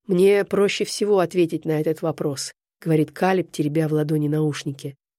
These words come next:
«После завтрака я ее не видел и не покидал виллу, только несколько часов назад ходил перекусить». Майя пытается взять себя в руки и вытирает слезы. «В последний раз я видела ее после завтрака. А вы?» —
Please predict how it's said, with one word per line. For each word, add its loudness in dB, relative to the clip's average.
«После 2
завтрака 0
я 2
ее 2
не -2
видел -2
и 2
не 2
покидал 2
виллу, 0
только 2
несколько 0
часов -2
назад 0
ходил 0
перекусить». -4
Майя 4
пытается 2
взять 2
себя 2
в 2
руки 0
и 2
вытирает 0
слезы. -2
«В -20
последний 2
раз 0
я 4
видела 0
ее 4
после 2
завтрака. -2
А 4
вы?» — 2